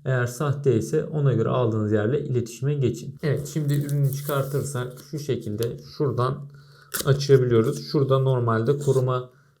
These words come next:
kısmı oluyor. Böyle şeffaf bir jelatin. Ben daha önce kullandığım için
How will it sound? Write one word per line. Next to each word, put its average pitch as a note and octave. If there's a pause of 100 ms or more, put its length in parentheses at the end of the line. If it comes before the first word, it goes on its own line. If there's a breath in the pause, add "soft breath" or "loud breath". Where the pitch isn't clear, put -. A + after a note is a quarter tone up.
(120)
kısmı -
oluyor. A2
Böyle A2+
şeffaf -
bir A2+
jelatin. B2+ (480 loud breath)
Ben B2+
daha B2+
önce A2+
kullandığım A#2+
için -